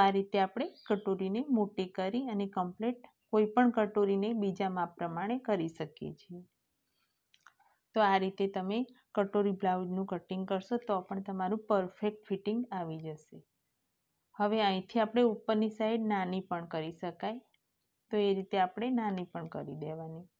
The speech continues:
તો કટોરીને નાની મોટી આ રીતે સામાન્ય હોય તો આપણે કરી શકીએ, વધારે હોય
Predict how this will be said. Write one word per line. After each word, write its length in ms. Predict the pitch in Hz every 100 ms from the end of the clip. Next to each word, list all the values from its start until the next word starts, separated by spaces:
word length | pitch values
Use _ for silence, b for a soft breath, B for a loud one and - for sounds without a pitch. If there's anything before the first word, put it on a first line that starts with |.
| _ _ _ _ b b _
તો 80 | 214
કટોરીને 600 | 202 208 202 208 208 208
નાની 360 | 208 190 175 190
મોટી 260 | 190 185 196
આ 140 | 180 180
રીતે 240 | 185 240 254 - _
સામાન્ય 520 | 226 214 214 220 226 226
હોય 260 | 240 247
તો 160 | 220 214
આપણે 240 | 196 208
કરી 320 | 226 220 208 202
શકીએ, 420 | 190 - - 190
વધારે 480 | 208 180 175 185 196
હોય 240 | 196 247